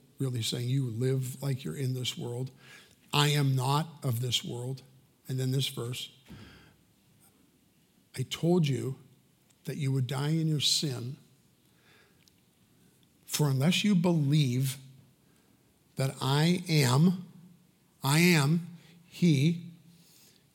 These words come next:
you will die in your sin."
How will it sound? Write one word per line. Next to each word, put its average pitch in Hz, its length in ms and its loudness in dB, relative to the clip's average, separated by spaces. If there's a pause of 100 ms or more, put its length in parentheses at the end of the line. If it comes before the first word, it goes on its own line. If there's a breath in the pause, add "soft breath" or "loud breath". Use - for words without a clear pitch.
(140)
you 127 240 0
will 147 580 0 (760)
die 135 460 2 (840 soft breath)
in 135 280 0
your 120 500 -2 (960)
sin." - 320 -6